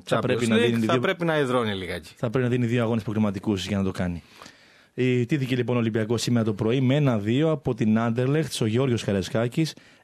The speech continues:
Speaker 1: Έτσι έμεινε εκτός Ευρώπης. Ο Ολυμπιακός, να πούμε ότι νίκησε ένα μηδέν στην κανονική διάρκεια του αγώνα.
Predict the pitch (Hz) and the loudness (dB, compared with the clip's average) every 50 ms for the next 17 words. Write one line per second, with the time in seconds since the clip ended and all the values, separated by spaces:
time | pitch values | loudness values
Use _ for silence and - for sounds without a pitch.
0 | _ - 131 123 - - 131 123 120 117 113 107 - - 127 110 - 107 92 92 | _ -4 -4 -2 0 0 0 2 2 2 0 0 0 -2 -2 0 0 -2 -2 0
1 | 110 127 139 143 165 165 147 - - - _ - - _ _ _ - - 110 110 | 0 -2 0 0 0 0 0 -2 -8 -16 _ -20 -20 _ _ _ -4 -2 0 0
2 | 104 113 104 120 123 107 117 107 113 120 120 113 113 113 117 113 120 - - 117 | 0 0 0 0 -2 0 -2 -2 0 0 0 2 2 0 0 0 -2 -2 0 0
3 | 123 143 143 127 120 110 101 104 95 - - - 113 101 101 101 - 110 101 104 | 2 2 2 2 2 2 0 0 -2 -4 -4 -2 0 0 0 0 0 0 0 0
4 | 101 95 - 104 90 107 98 92 90 92 101 101 113 139 165 | 0 -2 -2 -4 -4 -2 -2 -2 0 0 0 0 0 0 -2